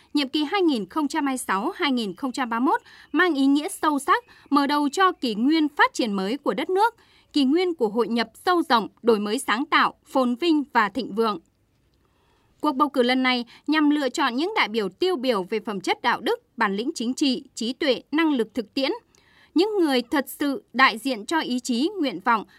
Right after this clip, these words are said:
và quyền làm chủ của nhân dân. Đại biểu Quốc hội khóa mười sáu và đại biểu Hội đồng Nhân dân nhiệm kỳ hai nghìn không trăm hai mươi sáu hai nghìn không trăm ba mươi mốt sẽ là lực lượng quan trọng trong việc hoạch định đường lối phát triển kinh tế xã hội,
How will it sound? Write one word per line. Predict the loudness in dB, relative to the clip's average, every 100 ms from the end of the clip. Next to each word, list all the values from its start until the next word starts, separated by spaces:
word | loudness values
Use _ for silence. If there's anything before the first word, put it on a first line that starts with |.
| 0
và | 2 2
quyền | 0 0
làm | 0 0
chủ | 2 2
của | 2 -2
nhân | 0 -2
dân. | 0 2 0 _ _ _ _ _ _ _ _ _ -2
Đại | 0
biểu | 2 0
Quốc | 0 0
hội | 2 0
khóa | 0 0
mười | 0 0
sáu | -2 -2 -2 -6 _
và | 4 4
đại | 4
biểu | -2 -2
Hội | -2 0
đồng | 0
Nhân | 0 0
dân | 0 0 -2 _
nhiệm | -2 0
kỳ | -2
hai | 0 2
nghìn | 2 -2
không | -4 -4
trăm | -2 -2
hai | -2
mươi |
sáu | -2 -2 -2
hai | -2 -2
nghìn | 0 -2 -6
không | -6
trăm | -4 -2
ba | 0
mươi |
mốt | 2 0 -2 -20 -20
sẽ | -6 -2 0
là | 2 2
lực | 2 -2
lượng | -2 -2 0
quan | 0 0
trọng | 0 0 0 _ -4
trong | 0 0
việc | 0 -2
hoạch | -2 -4 -2
định | -4 -2
đường | -2 0
lối | 0 2 4
phát | 2 2
triển | -4
kinh | -4 -4
tế | -2 -4
xã | -2 -2 2
hội, | 0 0